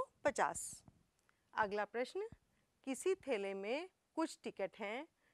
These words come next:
जिन पर एक से चालीस तक संख्याएं अंकित हैं। इसमें से याद, यादृच्छिक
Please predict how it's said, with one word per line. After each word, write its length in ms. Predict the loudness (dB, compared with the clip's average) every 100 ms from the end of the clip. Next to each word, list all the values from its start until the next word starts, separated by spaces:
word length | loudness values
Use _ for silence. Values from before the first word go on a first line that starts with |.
| _
जिन 240 | 2 2 2
पर 360 | 2 2 2 0 -8 -20 -4 2
एक 240 | 2 2
से 160 | -2 0
चालीस 460 | 4 4 4 -2 0
तक 220 | 0 0
संख्याएं 580 | -6 -6 -4 -2 -2 -4 -6 _ 0
अंकित 380 | 0 2 0 -2
हैं। 200 | -12 -12 -20 _ -20 _ _ -20 _
इसमें 380 | -2 0 2 2
से 400 | 2 4 4 2 -2 _ _
याद, 340 | 2 6 6 4 _ _ 4
यादृच्छिक 600 | 8 8 6 2 2